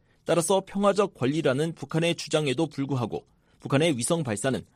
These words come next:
안보리 결의 위반입니다. 비오이 뉴스 함지아입니다.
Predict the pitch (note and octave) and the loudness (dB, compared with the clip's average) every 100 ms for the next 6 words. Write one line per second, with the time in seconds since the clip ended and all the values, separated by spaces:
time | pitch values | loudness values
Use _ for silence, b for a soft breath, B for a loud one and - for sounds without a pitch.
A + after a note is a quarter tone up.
0 | b F#2+ B2+ D3+ G2+ G2 C3+ A2+ A#2 G2+ | b -2 0 0 0 -2 -2 0 0 0
1 | E2 - - _ _ _ _ _ - D3 | -2 -8 -10 _ _ _ _ _ 0 2
2 | D3 D3+ F3 - - - _ _ _ - | 4 2 -2 -4 -10 -20 _ _ _ -6
3 | D#3 A#2 G2 E2+ - | 0 0 0 -4 -6